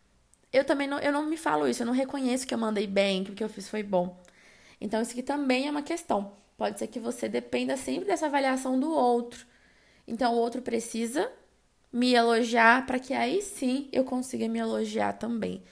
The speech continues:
Isso acaba sendo uma questão também, né? Porque nem sempre o outro vai tá ali validando a gente.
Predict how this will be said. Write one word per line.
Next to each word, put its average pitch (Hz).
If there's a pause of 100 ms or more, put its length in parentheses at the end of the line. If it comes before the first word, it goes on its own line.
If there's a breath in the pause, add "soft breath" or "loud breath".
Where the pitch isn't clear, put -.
(400 loud breath)
Isso 294
acaba 311
sendo 302
uma 294
questão 311
também, 185
né? 175
Porque 220 (680)
nem 226
sempre 262 (520 loud breath)
o -
outro 220
vai 254
tá 214
ali 208
validando 226
a 262
gente. 294